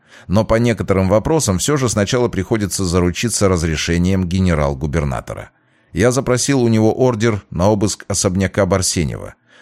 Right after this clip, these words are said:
но получить его не успел. Лично пробиться к Вяземскому тоже не получилось.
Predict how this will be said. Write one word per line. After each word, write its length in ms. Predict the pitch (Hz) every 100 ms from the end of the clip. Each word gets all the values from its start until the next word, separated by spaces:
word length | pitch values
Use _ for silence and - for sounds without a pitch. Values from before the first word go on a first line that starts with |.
| _
но 220 | 101 135
получить 600 | 143 143 139 - 76 -
его 160 | 90 92
не 120 | 92
успел. 500 | 85 - 62 50 - _ _ _ -
Лично 540 | 85 123 113 - 80
пробиться 500 | 87 90 98 - 82
к 80 | 87
Вяземскому 640 | 131 120 123 - 120 117
тоже 400 | - 135 120 95
не 100 | 90
получилось. 720 | 82 78 73 - 60 53 -